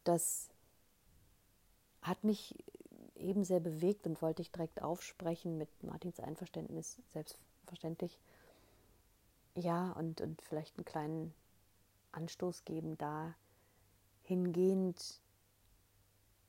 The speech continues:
wie sehr bin ich bei mir? Und was mache ich noch für andere, um vielleicht etwas zu bekommen auch? Genau, das war auch nochmal ein ganz wichtiger Punkt in dem, in dieser Aufstellung.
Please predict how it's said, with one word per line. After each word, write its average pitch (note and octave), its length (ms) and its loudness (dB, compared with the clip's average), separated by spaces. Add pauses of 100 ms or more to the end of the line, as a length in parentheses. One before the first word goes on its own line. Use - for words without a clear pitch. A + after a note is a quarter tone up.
(120)
wie E3+ 120 0
sehr E3+ 180 2
bin F#3 180 2
ich F3+ 180 0
bei C#3+ 180 -2
mir? D3 340 -6 (1500)
Und D#3 260 0
was E3 220 -2
mache D#3+ 180 -2
ich - 120 -8
noch D3+ 180 -4
für E3+ 320 2
andere, D#3 400 0
um D#3 260 0
vielleicht D3+ 380 -2
etwas - 400 -2
zu D3+ 120 -6
bekommen D#3+ 480 -4
auch? - 460 -8
Genau, D#3+ 340 -2
das D#3+ 200 -8
war - 100 -6
auch D#3+ 120 -6
nochmal E3+ 300 -6
ein E3+ 80 -6
ganz E3+ 300 -8
wichtiger - 320 -6
Punkt F#3+ 500 -2 (720)
in E3 180 2
dem, D#3+ 300 0
in D#3 120 -2
dieser D#3+ 260 -2
Aufstellung. D#3+ 640 0